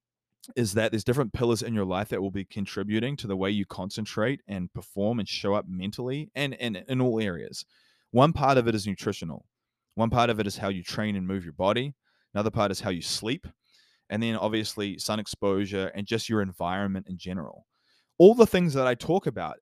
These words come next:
in all these podcasts to start with. Now, if you haven't truly dialed your diet in, where you're doing a whole food plant-based diet and it's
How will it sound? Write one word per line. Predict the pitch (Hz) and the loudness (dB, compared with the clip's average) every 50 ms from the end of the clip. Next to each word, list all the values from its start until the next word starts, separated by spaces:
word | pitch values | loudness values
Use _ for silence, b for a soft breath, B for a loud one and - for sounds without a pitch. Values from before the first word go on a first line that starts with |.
| _ _ | _ _
in | - 127 131 | -8 -6 -6
all | 127 127 123 | -4 -4 -2
these | 117 113 110 - | -2 -2 -4 -6
podcasts | - - - 113 104 - - 101 92 92 - - | -6 -2 -2 -2 -2 -2 -4 -4 -4 -4 -6 -12
to | - 90 | -12 -12
start | - - - 95 95 90 80 | -10 -6 -4 -2 -2 -2 -4
with. | 82 67 - - _ _ b b b b b b b b b b b b - | -6 -10 -14 -18 _ _ b b b b b b b b b b b b -2
Now, | 117 113 110 110 | 0 0 0 0
if | - 117 - - | -2 -4 -4 -2
you | 123 151 170 165 | 0 2 2 2
haven't | - - - 127 135 139 127 110 | 0 -2 -2 -2 -2 -2 -4 -6
truly | - - - 120 123 127 110 95 85 73 76 80 101 - _ _ _ _ _ - 95 | -8 -8 -6 -4 -2 -2 -4 -4 -6 -10 -14 -18 -20 -20 _ _ _ _ _ -14 -6
dialed | 92 110 104 110 110 120 127 131 117 | -2 0 2 2 4 2 2 2 0
your | 117 110 | -2 -2
diet | 104 90 92 92 95 95 92 - - | -2 -2 -2 -2 -2 -4 -6 -8 -10
in, | 85 85 87 104 127 139 - _ _ _ _ _ _ _ | -12 -10 -10 -8 -10 -10 -12 _ _ _ _ _ _ _
where | 101 107 110 | -4 -2 0
you're | 107 110 110 | 2 2 0
doing | 107 98 110 107 107 104 101 98 95 90 - _ _ _ _ | 0 0 0 0 0 0 -2 -4 -6 -8 -12 _ _ _ _
a | - | -14
whole | - - - - 120 120 120 | -14 -8 0 2 2 2 2
food | - - 117 110 95 - | -2 -4 -4 -4 -4 -4
plant-based | - 104 101 95 90 95 90 - | -6 -6 -6 -6 -6 -8 -10 -8
diet | - - 98 101 101 95 92 87 - - _ _ _ _ _ _ _ _ _ _ _ _ | -4 -2 -2 0 0 -2 -4 -6 -10 -16 _ _ _ _ _ _ _ _ _ _ _ _
and | - 107 104 101 98 98 95 92 90 82 - _ - | -6 -4 -4 -2 -2 -4 -4 -6 -8 -10 -12 _ -6
it's | 104 98 92 - - - - - | -6 -6 -4 -6 -8 -8 -8 -10